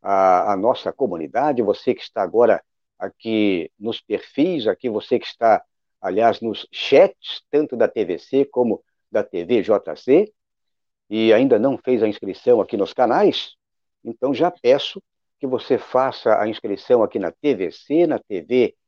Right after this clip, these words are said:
J C, é, portanto, na, pra você ser também um, um ativista, né? E pra você também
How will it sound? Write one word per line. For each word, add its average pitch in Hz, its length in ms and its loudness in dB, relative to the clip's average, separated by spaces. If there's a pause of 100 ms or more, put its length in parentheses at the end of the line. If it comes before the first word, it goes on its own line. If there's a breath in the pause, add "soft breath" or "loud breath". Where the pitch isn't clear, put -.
(260)
J 107 640 0
C, 180 420 0 (720)
é, 98 260 2
portanto, 113 560 -4
na, 87 500 -2 (460)
pra 117 120 -2
você 120 800 4 (760)
ser - 640 2
também 131 480 2
um, 120 360 2
um 131 60 0
ativista, 131 720 -4
né? 101 160 -6 (560)
E 104 240 -2
pra 131 180 0
você 120 400 0
também 113 640 -2